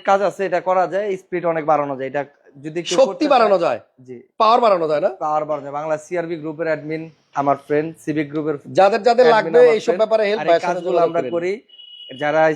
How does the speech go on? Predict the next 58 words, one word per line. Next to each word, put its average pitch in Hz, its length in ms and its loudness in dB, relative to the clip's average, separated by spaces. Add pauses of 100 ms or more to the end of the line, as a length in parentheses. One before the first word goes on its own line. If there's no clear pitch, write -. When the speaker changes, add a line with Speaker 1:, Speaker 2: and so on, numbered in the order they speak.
(160)
Speaker 1:
Honda 160 260 -4
সিআরভি 180 460 0
নিয়ে 180 180 0
মানে 165 260 -4
ভুক্তভোগী 170 520 -2
আছেন, 151 200 -6 (100)
মানে 151 200 -4
চাচ্ছেন 156 400 -4
যে 156 120 2
আপনার 156 240 -8
সামনে 160 240 -6
আরেকটা 165 300 -4
সিআর 165 220 -2
ঠাস 208 120 -2 (100)
করে 175 200 -2
চলে 180 200 2
গেল, 156 100 2 (160)
Speaker 2:
মানে 190 120 6 (100)
আপনার 247 180 0
থেকে 254 100 4
Speaker 1:
দেখেন 254 160 6
Speaker 2:
ওভার 269 160 4
Speaker 1:
আমার 262 100 -2
Speaker 2:
স্পিডে 254 200 2
Speaker 1:
কাছে। - 100 0
Speaker 2:
চালা 247 240 4
চলে 247 180 2
গেল। 196 100 -2 (240)
Speaker 1:
এটা 180 160 0 (300)
আপনি 196 320 -4
না 202 80 -2
একদিন 196 260 -4
বললেন 202 240 2
এক 180 120 -6
ভিডিওতে 208 340 2 (160)
Speaker 2:
<laughs> - 560 -4
Speaker 1:
যে 190 140 0
আপনার 202 240 -2 (240)
দেখতে 226 280 0
দেখতে 208 260 -2
চলে 214 200 4
গেল, 190 100 -2
আপনি 180 220 -4
ধরতেই 175 300 -8
পারেননি 156 240 -4
Speaker 2:
ধরতে 175 100 0
Speaker 1:
সিআরভি। 190 180 2
Speaker 2:
পারি 165 120 4
নাই, 151 100 2
রাইট। 190 200 2 (280)
তাহলে 226 280 4
দেখেন 214 220 4 (160)
এই 214 140 0
সিআরভি 247 360 -6
গাড়ির 233 240 0
আরো 220 180 6
একটা 254 180 2 (460)
সুন্দর 262 260 0